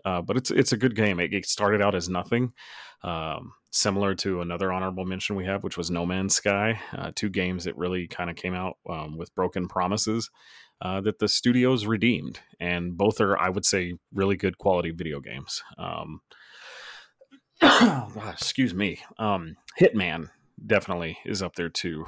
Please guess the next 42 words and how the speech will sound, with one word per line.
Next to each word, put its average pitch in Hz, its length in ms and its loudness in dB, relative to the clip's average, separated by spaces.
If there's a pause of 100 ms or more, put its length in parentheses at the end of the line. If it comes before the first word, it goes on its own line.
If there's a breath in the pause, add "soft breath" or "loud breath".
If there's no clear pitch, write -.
for - 200 -6
me. 82 380 -8
I, 90 120 0
I, 80 280 -2
I - 20 0
played 85 220 -6
a 82 60 -4
lot 80 180 -4
of 78 100 -8
the 78 140 -6
first - 380 -4
Hitman. 82 260 -6
I 80 80 -4
have 117 180 0
the 92 100 -6
second 85 260 -2
one 73 160 -6
installed. 73 380 -2
I 60 60 -4
just - 160 -6
haven't - 240 -6
played 76 200 -6
it - 100 -10
yet. - 220 -10 (500 loud breath)
Uh, 78 160 -2
but 87 120 0
really 117 200 6
good 101 160 0
game. 85 240 -4 (220)
Um, 82 420 -10 (640 loud breath)
but 113 100 -4
those, 139 280 8
those 139 240 6
are 131 180 4
our 113 240 4
honorable 113 380 4
mentions. 101 440 0
Outer 113 200 8
Worlds, 92 460 0
of - 160 -10
course. - 540 -2
Uh, 87 200 -4